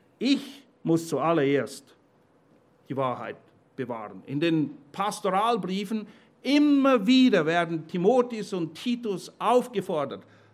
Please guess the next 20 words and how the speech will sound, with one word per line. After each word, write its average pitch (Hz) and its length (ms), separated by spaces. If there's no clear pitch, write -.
"Halte 247 420
fest, - 520
bewahre 214 680
die 196 200
dir 240 540
anvertraute 226 1040
Botschaft, 196 760
das 170 400
Gut, 277 520
das 180 220
dir 214 200
gegeben 196 480
wird." 143 220
Nicht 294 240
modifizieren, 208 1000
nicht 233 400
irgendwie 220 380
anpassen, 190 760
festhalten, 139 960
bewahren. 156 800